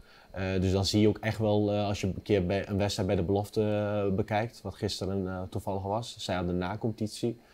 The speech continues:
ehm, dat je echt wel het speelsysteem, eh, echt vanaf de kant op kunt zien.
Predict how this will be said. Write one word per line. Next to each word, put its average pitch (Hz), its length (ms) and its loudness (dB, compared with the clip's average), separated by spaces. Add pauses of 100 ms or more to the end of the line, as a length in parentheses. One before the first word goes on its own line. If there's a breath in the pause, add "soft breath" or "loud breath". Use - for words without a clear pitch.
(440 loud breath)
ehm, 92 400 -2
dat 87 160 0
je - 80 0
echt - 180 -2
wel 98 300 2
het 101 140 0
speelsysteem, 101 840 4
eh, 101 240 -2
echt 113 120 -4
vanaf 101 220 0
de - 80 -8
kant 104 220 0
op - 100 -6
kunt 101 180 0
zien. 147 280 0